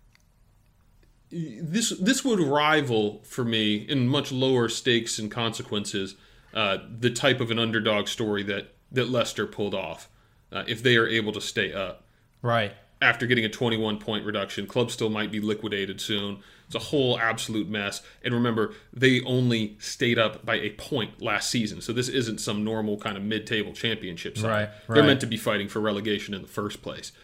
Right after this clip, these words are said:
Speaker 1: So to Wayne Rooney over there, doing a, a fantastic job.
Speaker 2: Do you believe in miracles?
Speaker 1: I just might, James. Uh, as I'm looking at the championship, uh,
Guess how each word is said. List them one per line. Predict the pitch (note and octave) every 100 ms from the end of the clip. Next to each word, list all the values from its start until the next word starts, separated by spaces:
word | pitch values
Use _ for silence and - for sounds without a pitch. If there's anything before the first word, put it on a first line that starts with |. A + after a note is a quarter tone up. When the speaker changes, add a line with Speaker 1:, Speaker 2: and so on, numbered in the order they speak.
| -
Speaker 1:
So | - B2+ A2 G2 - - _ _ _ _ _ _ _ _ _ _ _ -
to | C3
Wayne | A#2 B2+ A#2+
Rooney | B2+ B2+
over | B2+ A#2
there, | A#2 A#2 A2+ A#2
doing | B2+ A2+ G#2+
a, |
a | - A2
fantastic | - B2 A#2+ A#2 A2+ G#2+ - -
job. | A2 G#2+ G#2
Speaker 2:
Do | A2
you | A2
believe | G#2+ G#2
in | G2
miracles? | G#2 A2+ A2 A2+ G2 - - - - - - _ _ _ -
Speaker 1:
I |
just | A2 A#2+ A#2+
might, | A#2+ A#2
James. | A2+ G#2 G2+ G2+ - - - -
Uh, | G#2+
as | B2 C#3
I'm | B2
looking | B2 B2 A2
at |
the | -
championship, | - A2 A2 A2 G2+ - G#2 -
uh, | G#2+ G2 F#2+